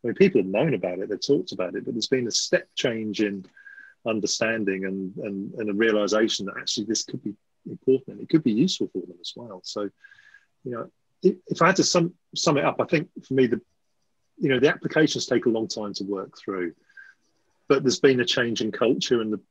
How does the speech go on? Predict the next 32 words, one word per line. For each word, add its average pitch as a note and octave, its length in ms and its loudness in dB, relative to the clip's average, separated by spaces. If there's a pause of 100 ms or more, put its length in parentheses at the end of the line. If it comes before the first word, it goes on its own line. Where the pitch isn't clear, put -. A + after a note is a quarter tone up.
(120)
the, - 80 -8 (240)
I F#2+ 60 -14
think C#3 240 -2
the A#2+ 80 -2
people A2 380 4
in G#2+ 120 -2
those G#2 280 2
industries - 560 -4 (960)
are G2 60 -6
very G#2+ 180 4
accepting - 560 -2
now F#2 160 -6
that F2+ 100 -10
microbiological F2+ 800 -8
processes F2 540 -10
are F2+ 40 -10
important, G2 500 -6
and, F#2+ 160 -12 (340)
and A2 100 0
those A2 200 4
dialogue, A2+ 560 6 (720)
the C3 100 -2
dialogue's A2 400 2
much G2+ 220 -10
easier G2 300 0
now, F2+ 140 -6
and F2+ 120 -8
the F2+ 60 -18
funding's G2 340 -6
in F2 100 -8
place F#2 320 -8
to, - 160 -10